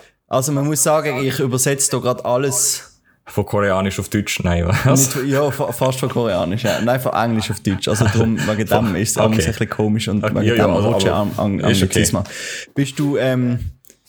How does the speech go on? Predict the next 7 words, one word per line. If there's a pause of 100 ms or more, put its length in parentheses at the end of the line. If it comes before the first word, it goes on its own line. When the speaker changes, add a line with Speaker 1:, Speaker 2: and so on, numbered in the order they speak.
(200)
Speaker 1:
mehr
selbstfokussiert (260)
oder
selbstlos? (3000)
Speaker 2:
Äh,
selbstfokussiert. (760)
Speaker 1:
Mhm.